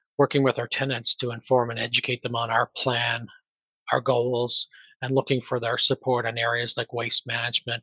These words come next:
water conservation, and stormwater management. So it, it has only been a few short months, but the results,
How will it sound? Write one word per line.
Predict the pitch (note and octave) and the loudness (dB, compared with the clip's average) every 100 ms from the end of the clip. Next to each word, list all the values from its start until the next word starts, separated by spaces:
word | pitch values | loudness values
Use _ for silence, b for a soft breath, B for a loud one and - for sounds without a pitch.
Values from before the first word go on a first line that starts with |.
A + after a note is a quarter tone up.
| _ B2 | _ 2
water | A#2+ A#2+ | 2 2
conservation, | - A#2+ A#2 - A#2 A#2 - A#2+ | -2 -4 -2 -2 -2 0 -2 -2
and | A2 | -4
stormwater | - A#2 A#2+ A#2+ A2+ A2+ | -2 -2 -4 -4 -4 -4
management. | A2+ A#2 - A#2+ A2+ | -8 -4 -4 -4 -4
So | - B2 A#2 B B B B B | 2 2 2 B B B B B
it, | C#3+ - | -8 -2
it | C#3 | 2
has | D3+ D#3+ | 4 6
only | C#3+ C#3 | 8 6
been | B2 B2+ | 4 0
a | A2+ | -2
few | - B2+ | -4 0
short | - B2+ B2+ | 0 0 -4
months, | A#2 A#2+ - | -10 -6 -4
but | C3 - | -4 -4
the | |
results, | B2 B2 B2+ B2 B2 - - - | -4 -2 0 0 0 0 -2 -6